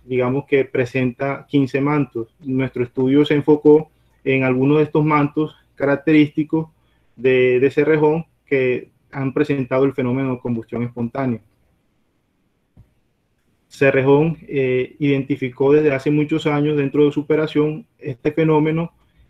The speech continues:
Eh, digamos que lleva un registro de aproximadamente trescientos cincuenta incendios activos para esa fecha, el año dos mil diecisiete,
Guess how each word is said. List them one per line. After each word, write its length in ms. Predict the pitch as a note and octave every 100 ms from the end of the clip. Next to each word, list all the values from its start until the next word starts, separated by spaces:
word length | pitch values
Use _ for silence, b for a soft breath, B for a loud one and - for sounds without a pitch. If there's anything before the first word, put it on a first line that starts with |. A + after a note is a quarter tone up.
| -
Eh, 520 | B2+ B2 B2 B2 B2
digamos 360 | C3 B2+ C#3+ D3
que 120 | C#3+
lleva 160 | C#3
un 80 | D3
registro 680 | D3+ D3 D3 - D3 D3+ D3
de 140 | B2 B2
aproximadamente 1000 | A#2+ B2 - B2 B2+ C3+ C#3 C3+ C#3+ C#3
trescientos 500 | C3+ B2+ B2+ B2 C3+
cincuenta 440 | C#3 C3 C3 -
incendios 440 | C#3+ B2+ C3 C3 C#3+
activos 480 | C#3 - C#3 C3+ C3
para 200 | B2 A#2+
esa 180 | A2+ C#3
fecha, 380 | D3+ C3+ C3+ C3
el 180 | A#2
año 200 | A#2+ C3
dos 100 | C3+
mil 120 | C3+ C3+
diecisiete, 640 | C#3+ C#3+ C#3+ C3+ C#3